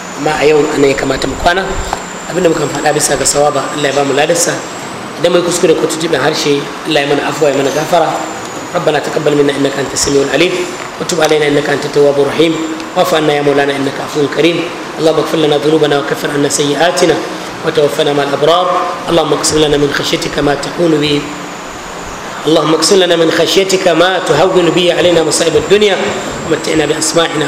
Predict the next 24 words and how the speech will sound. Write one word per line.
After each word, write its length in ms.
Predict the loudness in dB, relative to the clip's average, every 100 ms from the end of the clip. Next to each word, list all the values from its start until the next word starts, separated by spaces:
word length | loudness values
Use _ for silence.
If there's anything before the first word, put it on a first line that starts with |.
| -4
وأبصارنا 680 | -6 -6 -4 0 2 2 0 -2 0
وقواتنا 400 | 2 2 0 0
ما 80 | -2
أبقيتنا، 360 | -2 0 2 0 0 -6 -10 -12 -6
واجعلها 280 | -4 -2 0
الوارث 360 | 2 2 2
منا، 300 | 2 2 2 2 -4 -10 -4
واجعل 240 | -2 0 0
ثأرنا 340 | 0 0 0
على 140 | 0 2
من 160 | 2
ظلمنا، 400 | 2 4 4 2 0 -4 -6 -8 -4
وانصرنا 340 | -2 2 2
على 180 | 2 2
من 160 | 2 0
عادانا، 340 | 2 2 4 2 0 -6 -6 0
ولا 140 | 2
تجعل 320 | 2 0 2
مصيبتنا 440 | 2 2 0 0 -2 -2
في 60 | 0
ديننا، 320 | 2 4 4 2 -4 -8 -2
ولا 140 | 0
تجعل 300 | 0 -2 0
الدنيا 300 | 0 0 0